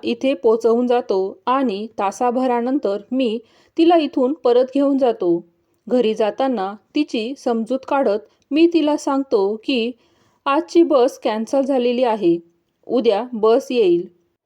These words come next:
बाबांना गमावण्याची वेदना अजूनही मनात आहे, असं म्हणतच त्याच्या अश्रूंचा बांध फुटतो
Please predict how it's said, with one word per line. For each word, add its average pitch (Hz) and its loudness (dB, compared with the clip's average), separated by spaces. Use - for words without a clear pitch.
बाबांना 320 2
गमावण्याची 277 -2
वेदना 247 -4
अजूनही 240 -4
मनात 226 -2
आहे, 190 -2
असं 220 -2
म्हणतच 226 -2
त्याच्या 302 2
अश्रूंचा 262 0
बांध 220 -2
फुटतो 170 -4